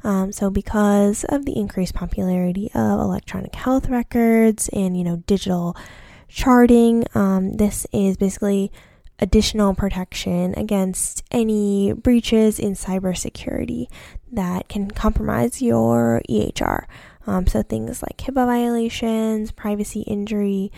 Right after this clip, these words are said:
um, or cyber extortion loss, um, can all be covered as part of your malpractice insurance.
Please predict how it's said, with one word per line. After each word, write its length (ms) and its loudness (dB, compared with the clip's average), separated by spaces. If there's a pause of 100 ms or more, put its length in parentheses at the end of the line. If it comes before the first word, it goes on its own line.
(340)
um, 440 -10 (240)
or 680 -4
cyber 500 0
extortion 680 0
loss, 600 0 (380)
um, 440 2
can 440 0
all 220 -2
be 340 -2
covered 600 6 (480)
as 220 0
part 420 0
of 420 -2
your 640 -2 (320)
malpractice 600 -6
insurance. 640 -10